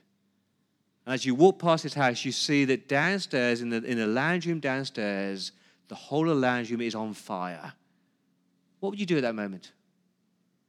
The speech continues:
Would you think to yourself, "Oh, I don't want to disturb them"? W-, would you say, "Oh, somebody else can t-, can call the fire brigade"? You would bang on that door saying, "Wake up! Wake up, you're in danger."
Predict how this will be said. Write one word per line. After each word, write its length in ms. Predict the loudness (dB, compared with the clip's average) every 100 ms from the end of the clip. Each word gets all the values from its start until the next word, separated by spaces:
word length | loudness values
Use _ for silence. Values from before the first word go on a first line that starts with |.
| _ _ _ -4
Would 100 | 0
you 60 |
think 160 | 2 2
to 20 |
yourself, 420 | 4 6 6 4 -10 _ _ _ _ _ _ -4
"Oh, 260 | 0 2
I 80 | 2
don't 280 | 2 2 2
want 140 | -2
to 80 | -6
disturb 540 | -8 -8 -2 2 2 0
them"? 320 | -2 -2 -4 -4 -14 _ _ _ _ _ _ _ _ _ _ _ -6
W-, 140 | 0
would 120 | 2
you 80 | 2
say, 560 | 4 6 8 8 6 2 -18 -10 2
"Oh, 320 | 6 8 6
somebody 400 | 4 4 6 6
else 180 | 6 2
can 140 | -4
t-, 140 | -4 -4
can 220 | -2 -2
call 180 | 0 0
the 80 |
fire 260 | 0 0 0
brigade"? 320 | 0 -2 0
You 100 | 2
would 260 | 2 2 0
bang 300 | 2 2 4
on 120 | 4
that 260 | 6 4 2
door 220 | 2 2
saying, 280 | 4 4 8
"Wake 360 | 10 12 12
up! 360 | 12 12 12 6 -18 _ _ _ _ _ _ _ _ _ _ _ _
Wake 460 | 6 10 12 10 10
up, 220 | 10 10
you're 160 | 10 10
in 120 | 8
danger." 640 | 8 6 6 4 2 0